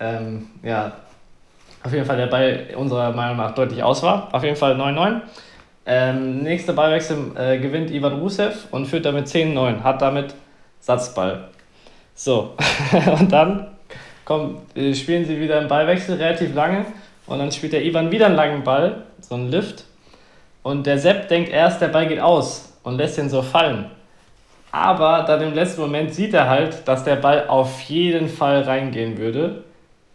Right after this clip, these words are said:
und schlägt den Ball halt ganz knapp über Boden zurück. Äh, aber was sagt der Schiedsrichter? Der Schiedsrichter sagt im selben Moment einfach aus. <laughs>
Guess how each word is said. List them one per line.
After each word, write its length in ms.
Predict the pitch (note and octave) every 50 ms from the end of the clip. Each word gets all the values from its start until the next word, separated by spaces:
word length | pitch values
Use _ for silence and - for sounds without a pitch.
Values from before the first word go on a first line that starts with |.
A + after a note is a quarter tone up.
| _ -
und 240 | B2+ B2+ C3 B2+
schlägt 260 | B2+ - D#3 E3 E3 E3
den 180 | D3+ D3 C#3+
Ball 200 | B2+ C#3 D3 D#3
halt 300 | D#3 C#3+ C#3+ - - -
ganz 280 | - F3 F#3 G3+ G3 -
knapp 300 | - F#3 E3+ E3 - - -
über 200 | D#3 D#3+ D#3 C#3+
Boden 680 | C3 D3 D3+ D#3+ E3 D#3+ D3 D3 D3 D#3 - - - - - _
zurück. 460 | - - - B2 C#3+ B3 A#3 - - - - - _ _ _ _ _ - - _ _ - - - - _ _ _ _ _ _ _ _ _ _ - - _ _ _ _ _ _ _ - -
Äh, 80 | - - - - - - _ _ - _ _ - _ _ -
aber 260 | - C#3 D3 D3+ C#3 G3+
was 160 | G#3+ G#3 -
sagt 180 | F#3 F3+ F3 E3
der 80 | D#3+
Schiedsrichter? 760 | D#3+ - F#3+ F3+ - F3 F3+ - - G3+ G3+ A#3 A#3 - - - - - _ - -
Der 100 | - C3
Schiedsrichter 640 | B2+ - F3+ F#3 - F3+ F3+ F3+ - F3+ E3+ E3+ E3
sagt 200 | - D#3 E3+ -
im 140 | D3+ D3+ D3+
selben 200 | D#3+ E3+ F3 D#3+
Moment 360 | D#3+ D#3 D3+ D3+ D#3 D#3 D#3 - - -
einfach 420 | C3+ C3+ C3 - D3 C3+ - - - - - - _ _ -
aus. 420 | C3+ C3 B2 A#2+ - - - - - - - - _ - _ -
<laughs> 340 | - - - - F#3 -